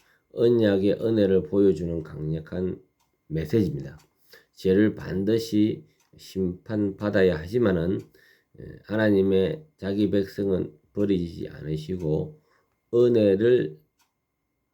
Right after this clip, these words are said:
이어가십니다. 회개의 복음은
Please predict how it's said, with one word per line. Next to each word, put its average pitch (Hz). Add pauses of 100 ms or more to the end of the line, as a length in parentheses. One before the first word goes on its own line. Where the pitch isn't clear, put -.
(180)
이어가십니다. 80 (680)
회개의 110
복음은 95